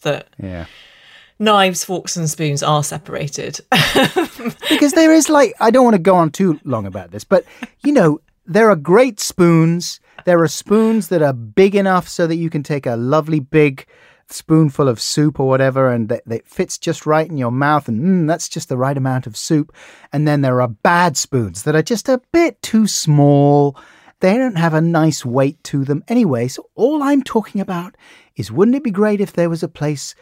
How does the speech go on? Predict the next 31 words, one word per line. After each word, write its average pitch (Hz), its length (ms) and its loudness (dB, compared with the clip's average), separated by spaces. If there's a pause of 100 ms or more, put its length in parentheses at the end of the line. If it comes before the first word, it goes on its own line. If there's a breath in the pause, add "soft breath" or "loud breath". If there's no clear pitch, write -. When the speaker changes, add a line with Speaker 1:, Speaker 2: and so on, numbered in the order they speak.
(180)
Speaker 2:
for 147 140 -6
the 113 240 -6 (100)
great 170 360 0
spoons 131 540 -2
and 107 120 -8
you 104 100 -8
could - 200 -18
just - 320 -16 (180)
reach 147 340 -6
for 156 240 -2
them 156 140 -4
and 104 120 -6
you, 92 160 -18
you're 117 160 -16
gonna 175 160 -8
have 180 200 -10
soup. 170 420 -6 (420 soft breath)
You 104 100 -6
know 98 140 -4
exactly 180 560 -6
where 170 200 -2
the 143 100 -4
great 160 320 -4
soup - 320 -8
spoon 156 340 -6
is. 151 280 -12 (180)
That's - 220 -6
all 233 160 0
I'm 123 120 0
talking 120 360 -6
about. 139 260 -8